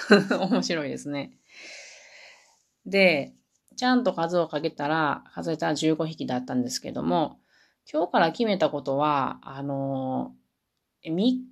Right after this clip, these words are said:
日目にして蚕が結構大きくなってきたから、糞がたくさん出る、出るんですね。なので、朝と夕方に糞を二回掃除することにしました。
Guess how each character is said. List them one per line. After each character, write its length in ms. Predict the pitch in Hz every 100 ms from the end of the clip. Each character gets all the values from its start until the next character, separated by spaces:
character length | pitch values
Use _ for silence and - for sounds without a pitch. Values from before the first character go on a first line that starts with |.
| _
日 220 | - 254
目 280 | 247 240 240
に 200 | 233 226
し 180 | - -
て 180 | 175
蚕 400 | 160 180 202 202
が 100 | 160
結 280 | 151 220 233
構 440 | - 156 151 175 196
大 60 |
き 140 | 196 208
く 180 | 202 175
な 140 | 147
っ 120 | 131 -
て 140 | 160
き 100 | 156
た 140 | 143
か 120 | 131 131
ら、 400 | 170 165 131 - _ _ _ _ _
糞 420 | - - 214 214
が 120 | 240 269
た 140 | 208
く 100 | 180
さ 180 | 196 185
ん 100 | 156
出 100 | 139
る、 260 | - -
出 120 | 156 156
る 100 | 170
ん 60 |
で 80 | 135
す 120 | 127
ね。 340 | 156 165 165 - -
な 120 | 196
の 220 | 196 160
で、 300 | 156 165 143 - _ _ _
朝 540 | - 185 190 - 311 311
と 420 | - 220 220 165
夕 300 | 175 196 196
方 380 | 196 190 190 185
に 440 | 202 196 151 - _ _
糞 160 | - 185 175 170 175 202
を 80 | 180
二 180 | 170 175
回 280 | 180 170 156
掃 320 | 160 147 151
除 160 | 151
す 120 | 151 165
る 200 | 160 156
こ 120 | 160
と 200 | 151 151
に 240 | 170 165
し 120 | -
ま 220 | 151 131 127
し 140 | -
た。 240 | - -